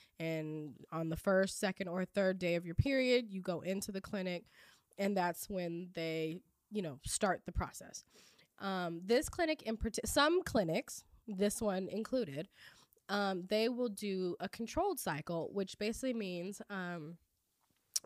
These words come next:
you start birth control. You do not take the fourth, the placebo week. Um, and so it makes you just not have a period. And then you stop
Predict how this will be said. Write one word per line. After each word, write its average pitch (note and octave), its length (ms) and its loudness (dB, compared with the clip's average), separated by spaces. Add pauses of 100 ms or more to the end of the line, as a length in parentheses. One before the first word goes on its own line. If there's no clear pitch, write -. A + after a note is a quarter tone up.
(200)
you G#3 180 2
start G3+ 280 2
birth F#3+ 200 0
control. E3 520 -6 (400)
You G3 180 0
do G#3 240 0
not A3+ 260 2
take G3+ 460 0 (520)
the F#3 520 -2 (120)
fourth, G3+ 340 4
the F#3+ 60 -6
placebo F#3+ 520 -2
week. C#3+ 320 -4 (600)
Um, E3 540 -4 (220)
and G3+ 140 0
so F#3 320 0
it F#3 160 -2 (960)
makes G#3 400 0
you G#3+ 100 -2
just F#3 180 -2
not E3+ 120 0
have F3 140 0
a E3+ 60 -4
period. A#3+ 340 6
And F3 200 -2
then F#3 160 2
you F#3+ 120 -4
stop E3 520 0